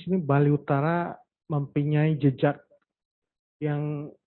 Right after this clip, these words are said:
luar biasa dalam peradaban Bali. Kalau kita lihat Air Madatu, kemudian kita Julah, kemudian kita Manase, Pura, Ang-, Negara Ngebur, Anglayang,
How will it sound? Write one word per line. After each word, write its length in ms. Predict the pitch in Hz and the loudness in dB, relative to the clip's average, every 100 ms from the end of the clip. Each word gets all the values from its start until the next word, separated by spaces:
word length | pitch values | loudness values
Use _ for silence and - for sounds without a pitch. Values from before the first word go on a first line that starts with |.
| _ | _
luar 240 | 170 156 143 | 4 4 6
biasa 400 | 156 139 - 160 | 4 2 0 -4
dalam 320 | 147 123 120 | -2 -2 -2
peradaban 560 | 139 123 127 127 123 | -4 -2 -2 0 0
Bali. 480 | 123 117 117 120 117 | 0 0 0 -2 -4
Kalau 160 | 123 123 | -6 -6
kita 240 | 135 139 | -6 -4
lihat 320 | 127 127 127 _ _ _ _ _ _ _ _ _ | -2 -2 -4 _ _ _ _ _ _ _ _ _
Air 160 | 127 123 | -8 -4
Madatu, 880 | 127 123 127 123 - 143 131 127 123 | -2 0 0 0 -2 -4 -2 -2 -4
kemudian 560 | 127 117 120 120 120 | -6 -4 -4 -4 -4
kita 240 | 123 127 120 120 _ | -8 -6 -8 -10 _
Julah, 720 | - 123 127 127 123 - - | -4 -2 0 0 -2 -6 -12
kemudian 480 | 131 123 120 123 120 | -10 -8 -6 -6 -6
kita 320 | 123 - 120 | -12 -8 -6
Manase, 880 | 123 127 127 131 120 - 127 123 123 156 _ _ _ _ _ _ _ - _ | -4 -2 -2 -4 -6 -4 -4 -2 -6 -12 _ _ _ _ _ _ _ -20 _
Pura, 720 | 131 123 127 127 127 143 190 | -4 0 0 0 -2 -4 -8
Ang-, 320 | 135 135 - 165 | -8 -8 -10 -8
Negara 560 | 131 123 123 131 127 | -8 -2 -2 0 -2
Ngebur, 400 | 123 123 120 123 117 - - | -4 -8 0 2 2 -4 -12
Anglayang, 880 | 139 127 127 131 131 127 131 131 | -6 0 2 2 2 -2 -4 -8